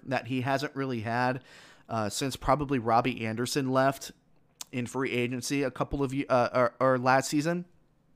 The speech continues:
Rob Gronkowski re-signs a one-year deal. The band is continuing to stay together in Tampa. Basically, Tampa went on a re-signing spree,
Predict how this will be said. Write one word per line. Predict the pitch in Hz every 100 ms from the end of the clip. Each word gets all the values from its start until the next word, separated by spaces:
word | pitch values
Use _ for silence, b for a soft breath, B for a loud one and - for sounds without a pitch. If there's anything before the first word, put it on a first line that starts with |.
| _ _ _ _ _ - B B B B B B 135
Rob | 165 208
Gronkowski | 220 208 180 190 - 160 123
re-signs | 147 139 165 160 147
a |
one-year | 127 139 160 160
deal. | - 139 151 147
The | 127
band | 135 147 151
is | -
continuing | 151 156 147 147 143
to | 123
stay | 147 143
together | 127 135 139
in | 131 127
Tampa. | 143 135 139 120
Basically, | 180 262 285 277 240
Tampa | 214 226 208
went | 185 196
on | 185 170
a |
re-signing | 143 131 131 139 123 123
spree, | - 120 117 107